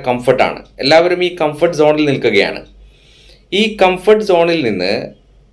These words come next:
നമ്മൾ ജീവിതത്തിൽ മുന്നോട്ടേക്ക് പോകുന്ന സമയത്ത്, അതായത് നമ്മൾ സക്സസ്സിലേക്ക് അല്ലെങ്കിൽ ഉയർച്ചയിലേക്ക് പോകണമെങ്കിൽ,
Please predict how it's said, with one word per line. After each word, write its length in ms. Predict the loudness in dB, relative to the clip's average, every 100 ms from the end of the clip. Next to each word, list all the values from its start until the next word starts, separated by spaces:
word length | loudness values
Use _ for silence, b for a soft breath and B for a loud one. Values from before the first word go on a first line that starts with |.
| _ -2
നമ്മൾ 220 | 0 2 0
ജീവിതത്തിൽ 440 | 2 2 4 2 0
മുന്നോട്ടേക്ക് 520 | 0 2 2 2 2
പോകുന്ന 380 | 2 2 2 0
സമയത്ത്, 480 | 0 0 -2 -4 -10 -12 _ -4
അതായത് 300 | 2 4 2
നമ്മൾ 220 | -2 -4 -4
സക്സസ്സിലേക്ക് 640 | -2 -4 -2 -2 0 0
അല്ലെങ്കിൽ 260 | 0 0 0
ഉയർച്ചയിലേക്ക് 520 | 2 2 0 -2 -2
പോകണമെങ്കിൽ, 640 | 0 0 2 2 0 -2